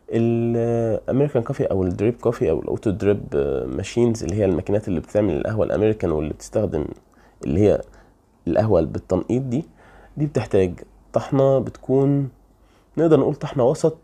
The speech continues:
شبه الطحنة بتاعت السايفون، برضو نفس ال-، نفس نوع الطحنة. ودي بتنتج طبعا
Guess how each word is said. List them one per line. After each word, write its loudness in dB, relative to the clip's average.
شبه -4
الطحنة -6
بتاعت -4
السايفون، -4
برضو 2
نفس -2
ال-، -10
نفس -4
نوع 4
الطحنة. -6
ودي 0
بتنتج -2
طبعا 2